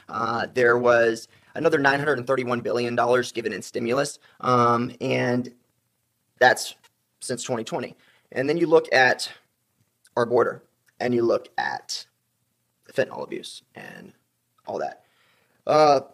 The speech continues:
it says that the Biden administration has given one point five billion to help the opioid crisis, um, and another bill that includes one point seven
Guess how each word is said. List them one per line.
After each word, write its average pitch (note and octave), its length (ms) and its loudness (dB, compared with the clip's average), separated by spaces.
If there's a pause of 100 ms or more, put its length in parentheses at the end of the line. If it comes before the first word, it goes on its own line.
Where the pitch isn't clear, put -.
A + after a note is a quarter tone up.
(140)
it D3 200 4
says D#3+ 420 4
that C3 200 6
the B2+ 60 0
Biden C3 240 6
administration A#2+ 440 -4
has B2 120 -10
given C#3 240 -4
one - 120 -8
point A2 200 -10
five A2+ 340 -2
billion A#2+ 580 -2
to A2+ 460 -4
help A#2 360 -4 (220)
the A#2+ 120 -6
opioid F#2+ 440 -4
crisis, - 680 -2 (140)
um, B2 560 -2 (400)
and A#2+ 640 -4 (440)
another C3 440 4
bill A#2+ 380 2
that A2 160 -6
includes A2 540 -8
one A#2 260 -6
point A2+ 400 -10
seven G#2+ 380 -2